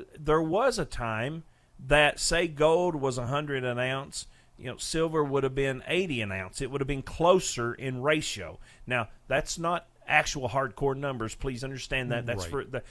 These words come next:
Speaker 1: that's for illustration to, to show you what I'm talking about.
Speaker 2: Wow.
Speaker 1: So, yeah, so, so there, there were dates in time that, that, that, that gap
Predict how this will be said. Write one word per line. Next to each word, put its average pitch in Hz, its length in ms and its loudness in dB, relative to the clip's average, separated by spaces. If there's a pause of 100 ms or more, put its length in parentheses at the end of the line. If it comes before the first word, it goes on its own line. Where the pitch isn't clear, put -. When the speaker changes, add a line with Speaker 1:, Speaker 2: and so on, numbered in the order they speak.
(140)
Speaker 1:
that's 143 180 4
for 214 140 -4
illustration 143 720 0
to, 120 80 -6
to - 200 -8
show - 260 -2
you 123 140 -4
what 120 200 -2
I'm 113 100 -8
talking 90 460 -4
about. 80 300 -16 (160)
Speaker 2:
Wow. 139 260 0 (300)
Speaker 1:
So, - 200 -10
yeah, 170 340 8
so, 170 360 8 (180)
so 156 320 6
there, 156 360 2
there 143 220 2
were 147 180 0
dates 156 400 0
in 156 160 -4
time 170 340 -2
that, 127 200 -4
that, 127 240 0 (120)
that, 135 180 -2
that 107 320 -4
gap 156 520 4